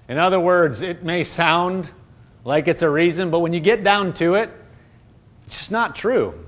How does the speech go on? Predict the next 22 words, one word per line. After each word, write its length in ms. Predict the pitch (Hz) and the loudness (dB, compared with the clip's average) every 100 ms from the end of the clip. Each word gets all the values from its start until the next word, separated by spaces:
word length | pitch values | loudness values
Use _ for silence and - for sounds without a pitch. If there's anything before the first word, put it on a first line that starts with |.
| - | -14
An 100 | 139 | -6
excuse 560 | 156 - - 185 208 - | -6 -6 -6 -2 -2 -2
is 220 | 180 131 | -2 0
like, 280 | 143 165 165 - - - | 2 4 2 -2 -20 -20
eh, 840 | 156 156 165 165 175 175 165 160 | -20 -14 -8 -4 -2 -2 -2 -4
it 340 | 151 - - 127 | -6 -10 -18 -6
doesn't 240 | 160 147 | -6 -4
hold 200 | 135 139 | -6 -6
water. 320 | 110 92 82 78 - - - - _ - - _ - - | -4 -4 -6 -14 -20 -20 -20 -20 _ -20 -20 _ -20 -20
So, 260 | - 160 180 | -2 2 4
yeah, 300 | 180 190 190 | 4 4 4
it's 160 | 190 196 | 0 -4
just 160 | 214 | -6
my 100 | 196 | -6
personality. 600 | 185 180 - 165 156 156 | -6 -6 -6 -6 -4 -2
I 80 | 156 | -2
just 240 | 156 156 - | -4 -6 -8
tend 140 | 156 | -8
to 60 | 139 | -8
say 240 | - 202 | -6 -4
that. 180 | 135 139 | -4 -4
Well, 360 | 165 254 254 | -2 -4 -6